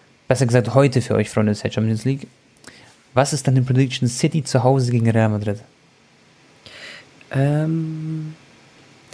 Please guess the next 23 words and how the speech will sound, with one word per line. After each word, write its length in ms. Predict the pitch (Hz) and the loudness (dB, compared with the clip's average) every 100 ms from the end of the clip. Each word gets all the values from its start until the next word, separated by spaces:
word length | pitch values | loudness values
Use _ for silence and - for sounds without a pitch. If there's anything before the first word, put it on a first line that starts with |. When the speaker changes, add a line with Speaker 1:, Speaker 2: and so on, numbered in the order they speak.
| - - - - - - | -16 -16 -18 -20 -20 -8
Speaker 2:
ich 240 | 139 - | -8 -6
sage 960 | - - 135 139 139 139 135 135 135 135 - - - - - - - _ _ - | -6 0 2 4 2 2 2 4 2 0 -6 -20 -20 -20 -20 -20 -20 _ _ -2
drei 260 | 131 131 113 | 2 4 2
eins 300 | 117 131 - | 0 -4 -4
City. 280 | 131 131 135 _ _ _ _ _ _ _ _ _ _ _ _ 113 | -4 -4 -10 _ _ _ _ _ _ _ _ _ _ _ _ -2
Also 180 | 113 117 | 2 2
ich, 120 | 160 | 2
Speaker 1:
Drei 220 | 117 113 | 2 -2
eins. 40 | 117 | 0
Speaker 2:
me-, 200 | 151 - | 0 2
mein 200 | 156 151 | 2 2
Gefühl 300 | 147 180 175 | 0 2 4
Speaker 1:
Boah. 40 | |
Speaker 2:
ist, 220 | 156 - | 2 0
dass 180 | 143 - | -2 -2
Manchester 340 | 139 139 139 131 | 0 0 0 -2
City 340 | - 143 143 | -2 -2 -2
gegen 220 | 135 127 | -2 0
Liverpool 580 | 135 135 - 139 131 123 | 0 -2 -4 -2 0 0
im 240 | - 127 | -2 -8
Finale 380 | - 131 131 160 | -6 -2 0 0
spielen 340 | 160 175 165 160 | -2 -2 -2 0
wird. 240 | 175 | -2